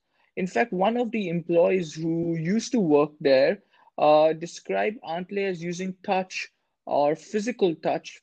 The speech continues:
physical sexual abuse with these women. He used to describe it as Shaktipat,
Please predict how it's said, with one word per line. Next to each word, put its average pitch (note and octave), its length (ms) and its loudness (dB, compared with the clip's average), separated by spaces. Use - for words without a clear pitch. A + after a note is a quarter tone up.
physical E3 380 -4
sexual E3+ 520 -4
abuse D#3 360 -2
with D3+ 140 2
these D#3 160 -6
women. D#3 500 -4
He G#3 100 2
used A#3+ 280 2
to - 60 0
describe D#3+ 520 2
it E3 140 -2
as D3+ 280 -2
Shaktipat, - 800 -2